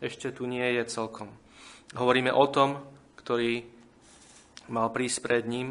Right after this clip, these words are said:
ale v skutočnosti celá táto kapitola, eh,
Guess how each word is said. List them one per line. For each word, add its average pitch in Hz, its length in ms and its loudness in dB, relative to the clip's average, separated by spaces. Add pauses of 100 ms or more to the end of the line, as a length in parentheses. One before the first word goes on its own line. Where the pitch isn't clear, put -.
ale 123 160 2
v - 80 -2
skutočnosti - 640 -2
celá 165 320 6
táto 143 160 -2
kapitola, 120 640 -4
eh, - 1120 -2